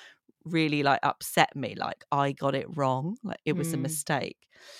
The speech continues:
Speaker 1: And actually her saying, "Well, you were meant to be together because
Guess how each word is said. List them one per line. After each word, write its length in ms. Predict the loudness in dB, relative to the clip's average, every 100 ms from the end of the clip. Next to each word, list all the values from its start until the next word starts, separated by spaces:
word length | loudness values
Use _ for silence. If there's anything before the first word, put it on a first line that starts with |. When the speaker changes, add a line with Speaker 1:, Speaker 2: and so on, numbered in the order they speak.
| -20 -20 _
Speaker 1:
And 140 | -2 0
actually 420 | 0 -2 -2 0
her 220 | 2 2
saying, 340 | 2 0 0 0
"Well, 120 | -2
you 160 | -2 2
were 280 | 6 6
meant 220 | 4 0 -6
to 80 | -12
be 160 | -10
together 420 | -12 -8 -8 -8 -12
because 600 | -12 -6 -4 -4 -10 -16